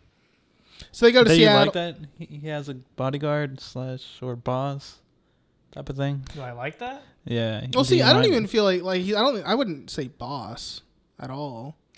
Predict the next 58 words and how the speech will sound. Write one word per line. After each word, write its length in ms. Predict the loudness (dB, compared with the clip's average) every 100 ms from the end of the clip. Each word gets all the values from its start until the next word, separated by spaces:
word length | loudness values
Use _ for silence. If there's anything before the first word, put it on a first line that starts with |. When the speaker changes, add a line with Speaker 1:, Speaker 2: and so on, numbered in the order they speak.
| _ -10
Speaker 3:
At 80 |
first, 200 | -6 -4
I 60 | -4
thought 200 | -4 -4
he 80 | -4
was 100 | -8
his 140 | -12
boss. 560 | -12 -12 -12 -14 -18 -20 _ _ -18
Like, 140 | -12
when 100 | -10
they 80 | -8
were, 120 | -8
like, 160 | -8 -10
in 80 | -12
the 80 |
limo 440 | -12 -12 -8 -8 -8
and 100 | -8
then 80 | -10
he 80 | -12
started 320 | -10 -12 -12
singing 240 | -14 -12
them, 120 | -12
I 40 | -12
was 80 | -12
like, 100 | -8
"What 200 | -8 -6
the 120 | -10
fuck 360 | -10 -10 -2
is 60 | 6
Speaker 1:
Yeah. 340 | 8 8 6
Speaker 3:
this?" 140 | 4 6
<laughs> 0 |
Speaker 1:
<laughs> 0 |
I 760 | 10 10 12 12 12 10 6
feel 160 | 6 8
like 160 | 8 8
it's 180 | 2
more 240 | 0 2 4
like, 400 | 4 2 0 -4
uh, 440 | -6 -8 -10 -12 0
whoever, 800 | 6 6 6 6 4 2 0 -4 -14 -20 -20 -20 -20 -20 -20 -14 0
he, 120 | 2
he's 180 | 4 6
like 120 | 6
his 120 | 6
handler. 540 | 6 6 6 2 -8 -12 -4
I 60 |
think 140 | -2 0
that's 140 | 0
a 20 |
good 100 | -2
way 100 | -4 -6
to 60 |
put 180 | -10 -12
it. 100 | -8
Speaker 3:
Okay, 380 | -8 -8 -10 -10
Speaker 2:
Yeah. 280 | -8 -8 -12 -18 _ _ _ _ _ -20 -20 -20 _ _ -6
Speaker 3:
yeah. 260 | 4 6 6